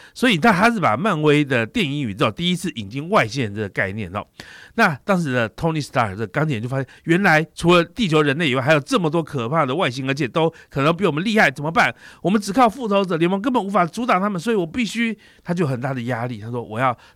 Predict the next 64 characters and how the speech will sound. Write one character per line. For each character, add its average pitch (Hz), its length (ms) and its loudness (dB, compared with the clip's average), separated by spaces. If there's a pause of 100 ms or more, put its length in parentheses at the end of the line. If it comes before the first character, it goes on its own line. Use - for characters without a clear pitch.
打 113 160 0
造 131 120 -2
个 131 140 -2
机 196 300 2
器 175 220 -2
人 110 180 -2
大 113 180 2
军， 117 160 -8
我 120 60 -6
们 156 100 0
复 262 100 -4
仇 185 140 2
者 160 140 0
联 123 80 0
盟 131 100 -2
才 147 100 2
这 180 120 -4
几 113 200 -10
个， 123 220 -4
但 175 100 0
是 202 120 0 (260)
我 139 160 4
如 214 80 2
果 214 140 6
能 143 120 0
够 196 100 2
造 196 280 4
出 185 140 0
机 170 180 -4
器 185 80 2
人 151 100 4
大 151 140 4
军， 147 100 2
我 127 60 2
可 147 60 4
以 - 20 4
造 185 220 0
几 156 260 -6
百 139 180 0
个、 117 140 -2
几 113 180 -8
千 196 240 0
个、 175 120 0
几 117 160 -6
万 160 160 2
个， 131 140 0 (260)
变 170 120 -2
成 139 140 -2
个 127 80 -2
地 139 240 -4
球 101 240 -8
防 98 180 -10
卫 110 120 -6
部 101 180 -10
队。” 95 160 -6
所 113 100 -6
以 107 40 -2
他 113 100 0
就 120 80 0
打 85 220 -10
造 101 160 -6
了 92 180 -10
奥 113 220 -2
创。 - 200 -6